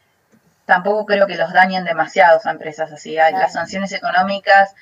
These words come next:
Speaker 1: muchas veces, por ejemplo, el reglamento de la Unión Europea en materia de datos personales, muchas veces, eh, implica muchas trabas para me-, pequeñas y medianas empresas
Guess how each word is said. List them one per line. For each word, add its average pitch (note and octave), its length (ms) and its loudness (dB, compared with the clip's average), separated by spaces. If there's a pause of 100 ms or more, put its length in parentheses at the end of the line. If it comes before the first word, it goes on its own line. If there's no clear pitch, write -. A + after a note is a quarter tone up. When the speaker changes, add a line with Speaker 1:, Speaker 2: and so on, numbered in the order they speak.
(160)
Speaker 1:
muchas F3+ 300 0
veces, F#3+ 420 0
por D#3+ 160 -14
ejemplo, D#3 340 -6
el D3+ 60 0
reglamento D#3+ 500 -2
de E3+ 60 0
la E3 120 2
Unión E3 180 -6
Europea E3 400 -2
en D#3+ 60 -2
materia E3 320 -4
de E3 80 6
datos D#3+ 200 -2
personales, D#3 600 -4
muchas E3 280 0
veces, F#3 480 -4 (480)
eh, D#3 580 -4
implica E3+ 640 -6
muchas E3 380 -6
trabas G3+ 800 2
para D3+ 460 0
me-, D#3+ 360 -10
pequeñas E3 460 -8
y E3 60 -20
medianas E3 400 -4
empresas A3 720 0